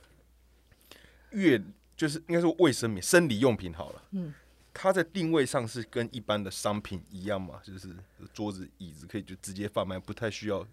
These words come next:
Speaker 1: 额外的，呃，证明或是认证，还是说像你刚刚说有些是什么，可能是卫福部管辖的范围，那它可能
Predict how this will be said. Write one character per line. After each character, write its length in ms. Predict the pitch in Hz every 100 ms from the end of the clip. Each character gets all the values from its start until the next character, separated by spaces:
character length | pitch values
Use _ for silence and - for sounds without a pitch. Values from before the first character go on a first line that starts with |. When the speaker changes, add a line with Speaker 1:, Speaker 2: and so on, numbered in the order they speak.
| _
Speaker 1:
额 120 | 98
外 200 | 101 95
的， 200 | 85 78 - - - - -
呃， 140 | 95
证 200 | - 120
明 120 | 98
或 80 | 98
是 120 | 98
认 240 | 104 120 104
证， 180 | 113 98
还 100 | 101
是 60 |
说 220 | 101 101
像 220 | 92 110 92 - - - _
你 80 | 92
刚 80 | 123
刚 60 |
说 120 | 123
有 80 | 104
些 200 | 92 107
是 180 | - 107
什 160 | - 85
么， 160 | 85
可 120 | - 104
能 100 | 92
是 80 |
卫 160 | 113 127
福 160 | 104 95
部 140 | 107
管 180 | 92 90
辖 120 | 85
的 80 | 87
范 280 | - 98 80
围， 120 | 82
那 100 | 101
它 80 | 101
可 200 | - 95
能 200 | 87